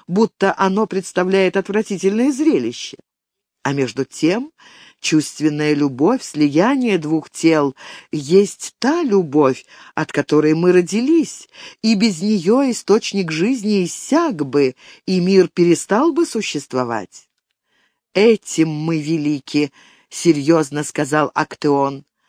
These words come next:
«Благодаря этому наше искусство наполняют землю, и все преклоняются перед нравственным величием Греции.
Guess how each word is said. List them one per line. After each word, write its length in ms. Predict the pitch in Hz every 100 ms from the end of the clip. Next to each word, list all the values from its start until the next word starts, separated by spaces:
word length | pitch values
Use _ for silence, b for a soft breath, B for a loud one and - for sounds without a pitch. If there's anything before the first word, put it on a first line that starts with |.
| b b
«Благодаря 720 | - 196 208 214 220 226 214 -
этому 480 | 220 220 214 202 208
наше 440 | 196 202 - 196
искусство 800 | 190 - 277 254 - - 143 139 B B B
наполняют 800 | 156 180 170 165 160 170 156 156
землю, 680 | 131 120 226 233 160 151 143 B B -
и 140 | 220
все 340 | - - 294
преклоняются 1080 | - 240 214 220 196 175 147 139 - 160 143 B B -
перед 280 | 175 165
нравственным 800 | 156 165 180 - - 170 165 160
величием 580 | 156 160 151 - 151 147
Греции. 800 | 139 147 135 - - 123 117